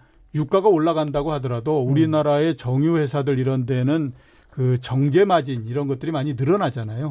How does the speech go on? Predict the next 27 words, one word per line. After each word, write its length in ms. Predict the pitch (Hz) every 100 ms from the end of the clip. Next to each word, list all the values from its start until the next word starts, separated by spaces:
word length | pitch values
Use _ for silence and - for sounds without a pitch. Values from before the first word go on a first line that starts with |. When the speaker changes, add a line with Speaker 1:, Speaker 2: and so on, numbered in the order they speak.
| 131
Speaker 2:
예. 220 | 143 170
Speaker 1:
그래서 220 | 156 139 185
오히려 500 | 135 147 156 185 160
상당히 560 | - 208 220 233 233 139
이익을 180 | 139
많이 220 | 165 117 131
보거든요. 640 | 127 120 143 117 107 147
Speaker 2:
음. 400 | 151 143 123 110 110
Speaker 1:
그래서 400 | 143 147 131 190
아마 360 | 139 160 160
옛날하고는 600 | 131 131 143 139 127 143
조금 240 | 143 - 147
다른 300 | - 131 139
모양이 280 | 131 127 131
됐다. 460 | 110 _ 123 110 _
이렇게 280 | 127 120 143
Speaker 2:
음. 80 | 131
Speaker 1:
이제 100 | 123
볼 160 | 117 113
수가 180 | - 127
있겠죠. 440 | - 104 - - - - - - _
Speaker 2:
이 340 | 190 220 208 165
석유, 1000 | - - 254 285 277 254 233 202 135 - _ _
유가 800 | 139 196 - - 214 190 151 110 - _ _ _ _
이런 320 | 139 151 226
거에 180 | 240 220
투자하는 840 | - - - 359 370 302 208 143